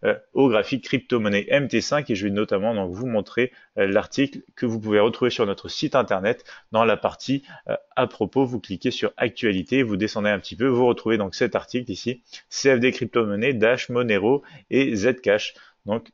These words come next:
qui vous présentera bien sûr ces trois nouvelles crypto-monnaies que vous pourrez trader chez Admiral Markets.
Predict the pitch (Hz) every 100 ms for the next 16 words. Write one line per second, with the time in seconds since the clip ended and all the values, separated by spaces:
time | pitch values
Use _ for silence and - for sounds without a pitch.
0 | _ - 127 131 - 98 135 180 - 123
1 | 110 101 - 107 120 _ _ _ _ _
2 | _ - _ 107 92 - 131 113 - 127
3 | 123 101 117 - - 131 - 110 95 110
4 | 117 110 101 101 107 - 98 120 - 101
5 | 104 113 101 - - -